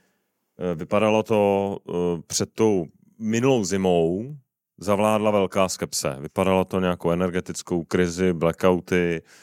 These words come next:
e, všichni čekali, že pak se ukáže na jaře, že teda dojdou ty kontrakty na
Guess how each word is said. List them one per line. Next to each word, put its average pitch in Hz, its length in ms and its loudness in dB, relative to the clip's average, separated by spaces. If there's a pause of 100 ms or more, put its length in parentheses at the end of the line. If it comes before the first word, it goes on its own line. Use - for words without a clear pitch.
(360)
e, 85 420 -2
všichni - 380 -6
čekali, 92 420 2
že 92 120 -2 (120)
pak - 220 2
se 107 120 0
ukáže 92 440 -2
na 92 80 0
jaře, 82 500 0
že 82 180 -8
teda - 220 -6
dojdou 80 280 -2
ty 82 120 -8
kontrakty - 560 -8
na 78 180 -6